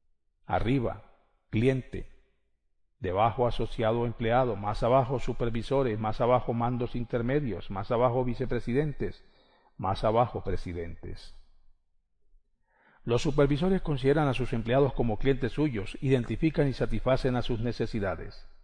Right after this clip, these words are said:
Existe el ejecutivo buitre, sobrevuela el área, hace mucho ruido, lo caga todo, se come el almuerzo suyo y se va volando. Hay ejecutivos llamados gastos generales,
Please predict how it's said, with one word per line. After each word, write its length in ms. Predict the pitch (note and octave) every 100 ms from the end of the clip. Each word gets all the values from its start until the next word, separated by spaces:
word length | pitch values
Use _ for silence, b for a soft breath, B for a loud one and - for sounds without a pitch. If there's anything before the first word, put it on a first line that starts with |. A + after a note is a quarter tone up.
| _ _ _ _ _ _ -
Existe 400 | - A#2+ A#2 B2+
el 60 |
ejecutivo 540 | A#2 B2 A#2 C3 C3+ A#2
buitre, 520 | B2 D3+ G2+ F2 - - _ _ _
sobrevuela 840 | - A2+ F#2 F2 F2 A2+ C3 B2+
el 100 | B2
área, 500 | G#2+ G2+ F2+ F#2 - -
hace 240 | D#3 D#3 E3
mucho 320 | D3+ - A#2
ruido, 360 | G2+ A#2+ G2 - _ _ -
lo 260 | F2+ F#2+
caga 520 | - G#2 F#2+ F#2+ F#2+ -
todo, 360 | G#2+ E2 - - _ _ _ _
se 220 | - A2
come 320 | A2+ D3 D3+ C#3+
el 60 |
almuerzo 500 | C#3+ C3 C#3 C3 C#3
suyo 440 | A#2+ D3 D#3 D#3 D3
y 140 | C3+
se 200 | - G#2
va 120 | G2
volando. 540 | G#2 A#2+ C3 A#2 - - - _ _ _ _ _ _
Hay 200 | G2 A2
ejecutivos 580 | A2+ B2 B2+ A#2+ B2+ A#2+
llamados 400 | A#2+ A#2 A#2+ A#2+
gastos 380 | A#2 B2+ C3 A#2
generales, 640 | A2+ G#2 F#2 D#2+ - -